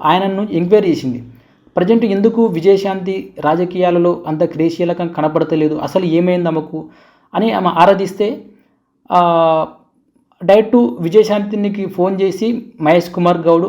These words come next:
అపాయింట్‌మెంట్ తీసుకున్నాడు. ఇట్లా మీళ్ళను కలవడానికి, ఆ, మీనాక్షి నటరాజన్ గారు వస్తున్నారు, so మీరు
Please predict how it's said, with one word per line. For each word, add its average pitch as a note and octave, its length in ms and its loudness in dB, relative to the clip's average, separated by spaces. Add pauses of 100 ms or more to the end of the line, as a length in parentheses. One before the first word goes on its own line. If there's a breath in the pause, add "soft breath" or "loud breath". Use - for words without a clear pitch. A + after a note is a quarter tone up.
అపాయింట్‌మెంట్ F#3+ 460 0
తీసుకున్నాడు. B2 520 -6
ఇట్లా E3+ 240 2
మీళ్ళను D#3+ 720 -2
కలవడానికి, E3+ 720 0 (420 loud breath)
ఆ, C#3+ 200 0
మీనాక్షి E3 440 -2
నటరాజన్ D#3+ 400 -2
గారు D3 200 0
వస్తున్నారు, E3 760 -4 (400 soft breath)
so A3 200 4 (100)
మీరు F3+ 220 2